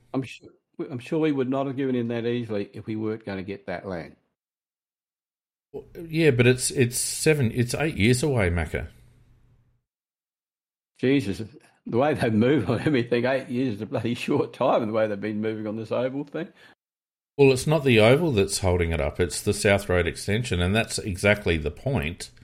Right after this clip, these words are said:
Speaker 2: that eight years is bare minimum. It could very easily be ten. They're tunnelling under there, it could ve-, very easily be ten. So we're gonna spend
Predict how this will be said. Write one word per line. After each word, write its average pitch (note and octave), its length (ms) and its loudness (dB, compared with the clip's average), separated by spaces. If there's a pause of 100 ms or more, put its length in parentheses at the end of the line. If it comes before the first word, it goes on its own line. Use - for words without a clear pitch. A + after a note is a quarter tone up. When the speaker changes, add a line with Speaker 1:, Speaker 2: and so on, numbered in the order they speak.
(480)
Speaker 2:
that G2 480 2 (400)
eight B2 220 2
years G#2+ 360 4
is F2+ 280 -2
bare G2+ 340 8
minimum. F#2+ 500 2 (520)
It A2+ 120 0
could G#2+ 180 0
very A2+ 380 4
easily G2 340 4
be E2+ 180 -2
ten. D#2+ 360 -2 (1600)
They're G2+ 100 6
tunnelling G#2 500 2
under G#2 200 2
there, E2 280 0
it B2 100 -6
could A#2+ 180 -4
ve-, C#3 320 0
very C3+ 420 2
easily G2+ 320 2
be F2+ 160 -2
ten. D#2 340 -6 (1600)
So G#2+ 100 6
we're C#3+ 160 4
gonna B2+ 120 4
spend G2+ 540 2